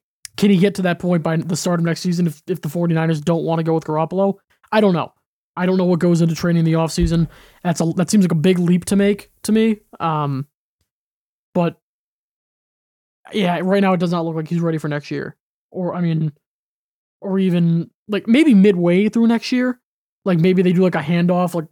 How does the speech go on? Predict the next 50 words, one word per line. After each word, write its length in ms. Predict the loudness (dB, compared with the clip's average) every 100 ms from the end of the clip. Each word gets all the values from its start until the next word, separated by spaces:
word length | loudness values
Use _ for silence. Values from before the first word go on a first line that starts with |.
| -12
a 80 |
passing 320 | -6 -4 -2 -2
the 60 |
baton 360 | -4 -4 -4 -2
thing 140 | -2
if, 160 | -2 -4 -18 -10
if 140 | -4 0
he 80 | 2
gets 200 | 2 0
a 60 |
lot 300 | -2 0 0
better 180 | 0 0
in 80 | 0
the 60 |
offseason 520 | 0 -2 -2 -4 -2 0
and 100 | 0
then 180 | -2 -6 -14 _ -4
comes 260 | 0 2
in 80 | 0
and 80 | 0
he's 100 | 0
making, 440 | 0 0 -2 -4 -8
making 460 | -8 -2 -2 0 0
good 160 | -2
progress. 400 | -2 -2 0 0
But, 160 | -2 -4
yeah, 140 | -2
right 200 | 0 0
now 200 | 0 0
it 60 | 0
looks 160 | -2 -2
like 240 | -6 -6 _ _ _ _ _ _ -4
as 100 | 2
much 140 | 2
as 80 | 2
they 80 | 2
wanna 320 | 2 2 2
get 100 | 2
off 140 | 0 0
from 120 | -2
Garoppolo, 460 | -2 -4 -4 -4
it 80 | -4
seems 180 | -4 -4
like 140 | -2 -4
that 140 | -4
team's 300 | -2 0 0
gonna 180 | -4 -6
need 160 | -8
him 100 | -10
'cause 200 | -10 -10